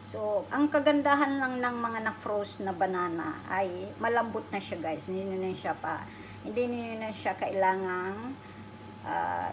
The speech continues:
i-ano sa apo, ilagyan ng mainit na tubig. So, ganyan lang po, guys. Tapos, nilagay ko siya dito kasi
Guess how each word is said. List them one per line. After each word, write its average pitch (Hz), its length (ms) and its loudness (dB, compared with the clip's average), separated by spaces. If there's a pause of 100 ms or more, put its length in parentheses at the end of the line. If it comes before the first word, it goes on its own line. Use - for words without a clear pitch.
i-ano 196 400 -2
sa - 240 -2
apo, 196 480 2
ilagyan 190 640 0
ng 190 160 0
mainit 180 320 -4
na - 160 -4
tubig. 247 400 2
So, 247 160 0
ganyan 269 320 2
lang 262 160 0
po, 262 160 2
guys. 214 400 6
Tapos, - 320 -2
nilagay 269 400 2
ko 269 80 2
siya 254 160 0
dito 240 320 -4
kasi 214 240 -6